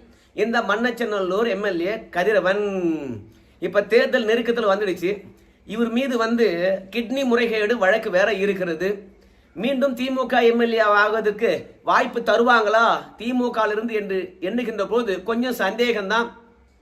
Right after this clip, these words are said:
இருந்தாலும் அதை உறுதி செய்து கொள்ள வேண்டும் என்பதற்காக திருச்சி மண்ணச்சநல்லூர் தன்னுடைய தொகுதியில் இருக்கக்கூடிய மக்களை அழைத்து கும்பல் கும்பலாக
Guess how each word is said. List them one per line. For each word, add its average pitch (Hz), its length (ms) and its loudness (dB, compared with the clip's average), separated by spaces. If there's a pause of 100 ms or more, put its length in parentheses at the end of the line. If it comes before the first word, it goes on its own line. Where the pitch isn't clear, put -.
(180)
இருந்தாலும் 226 640 2 (240)
அதை 175 260 4
உறுதி 247 240 -2
செய்து 247 240 -4
கொள்ள 233 220 0
வேண்டும் 233 300 4
என்பதற்காக 202 680 -2 (340)
திருச்சி 262 380 -6
மண்ணச்சநல்லூர் 233 800 0
தன்னுடைய 214 360 0
தொகுதியில் 226 460 -2
இருக்கக்கூடிய 185 540 -4
மக்களை 196 420 0 (540)
அழைத்து 190 760 0
கும்பல் 240 340 0
கும்பலாக 208 840 2